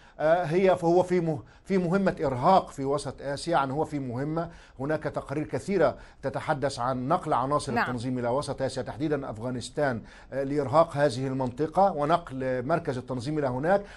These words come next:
Speaker 1: وبوكو حرام المنطقة في شمال نيجيريا، ونتحدث الآن عن محاولة إعادة
Speaker 2: نعم.
Speaker 1: التنظيم لنفسه في جنوب سرت، في جنوب ليبيا.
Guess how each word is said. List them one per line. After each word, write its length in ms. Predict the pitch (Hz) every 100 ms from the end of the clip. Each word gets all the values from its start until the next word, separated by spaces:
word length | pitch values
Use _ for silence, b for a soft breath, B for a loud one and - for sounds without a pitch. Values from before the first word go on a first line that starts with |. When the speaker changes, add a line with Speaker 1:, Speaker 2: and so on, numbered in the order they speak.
| B
Speaker 1:
وبوكو 480 | 202 233 202 196 175
حرام 340 | 147 165 185
المنطقة 560 | 156 143 - 175 117 - B -
في 100 | 175
شمال 640 | 151 139 170 165 135 127
نيجيريا، 480 | 143 131 175 220 214
ونتحدث 600 | 202 190 185 220 220 190
الآن 240 | 190 202
عن 260 | 165 196 190
محاولة 500 | - 170 151 165 180 - 180
إعادة 360 | 139 202 214
Speaker 2:
نعم. 100 | 170
Speaker 1:
التنظيم 460 | 160 147 135 175 160
لنفسه 320 | 160 - 147
في 220 | - 151
جنوب 420 | 135 139 156 151 B B
سرت، 300 | - 170 170
في 160 | - 160
جنوب 460 | 135 135 156 131 139
ليبيا. 420 | 151 131 113